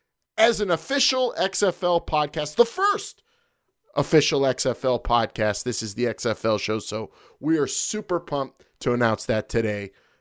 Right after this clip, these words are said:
Uh, what, what a ride it's been, and here we are on the rules release day. We get to make that announcement, no less, Bryant. Pretty special.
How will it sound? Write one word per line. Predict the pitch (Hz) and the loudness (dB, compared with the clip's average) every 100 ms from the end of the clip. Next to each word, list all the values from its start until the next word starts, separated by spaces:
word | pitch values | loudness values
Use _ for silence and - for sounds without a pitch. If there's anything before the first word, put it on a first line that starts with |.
| - | -10
Uh, | - 107 110 - _ - | -4 -2 -2 -6 _ -12
what, | 107 156 175 | 0 0 2
what | 147 233 | 0 0
a | |
ride | 208 208 202 | 2 2 2
it's | 196 190 | 0 -4
been, | 127 160 170 | -2 0 0
and | 151 120 | 0 -4
here | 147 185 | -2 0
we | 165 | 0
are | 156 151 147 - _ _ _ | 0 2 0 -2 _ _ _
on | 135 135 | 0 2
the | 135 | 4
rules | 120 139 233 240 156 | 2 0 2 2 2
release | 160 160 160 151 - | 0 0 0 -2 0
day. | 135 | 2
We | 123 | 2
get | 113 117 | -2 -6
to | 113 | -6
make | 117 117 | -6 0
that | 117 | 0
announcement, | 110 110 110 - 110 | 0 -2 -4 -6 -4
no | 110 | -4
less, | 113 104 - | -4 -6 -4
Bryant. | 117 117 - | -4 -4 -4
Pretty | 131 117 | -6 -4
special. | - 98 - | -4 -6 -8